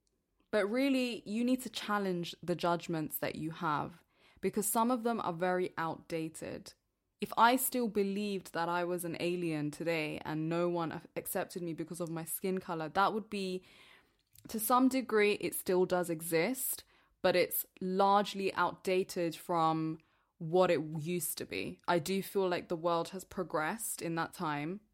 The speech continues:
and if I held that exact same belief,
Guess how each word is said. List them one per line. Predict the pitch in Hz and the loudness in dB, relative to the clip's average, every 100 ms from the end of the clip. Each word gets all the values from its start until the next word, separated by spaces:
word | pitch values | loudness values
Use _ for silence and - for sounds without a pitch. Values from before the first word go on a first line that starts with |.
| _ 170 | _ -2
and | 165 160 165 165 - - _ _ - | 0 0 -2 -6 -10 -20 _ _ -8
if | - | 2
I | 196 | 4
held | 190 196 180 | 4 2 2
that | 180 - | 2 0
exact | 165 156 175 - | 0 2 2 2
same | - 175 165 | -2 0 0
belief, | 165 170 180 226 | 0 0 0 0